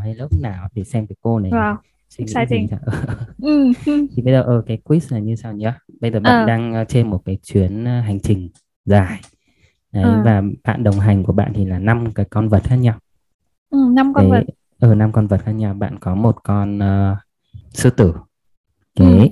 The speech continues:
Speaker 2: sư tử.
Speaker 1: một con, ờ, một con ngựa.
Speaker 2: Ngựa.
Speaker 1: Ờ, một con bò. À, một con khỉ. Và một con cừu.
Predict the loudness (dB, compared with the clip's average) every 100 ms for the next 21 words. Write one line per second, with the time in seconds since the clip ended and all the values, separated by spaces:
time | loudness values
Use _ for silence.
0 | 0 -10 -2 0 2 2 2 2 2 2
1 | 0 -2 -2 2 2 2 -10 _ _ _
2 | _ _ _ -20 -10 -2 0 0 -2 -6
3 | -14 -18 -4 2 2 2 0 0 0 -6
4 | _ _ _ _ _ _ _ _ _ _
5 | _ -8 -4 -4 -6 0 0 2 -2 -2
6 | 0 0 0 _ _ _ _ _ -4 2
7 | 2 2 2 2 4 2 0 4 4 4
8 | 0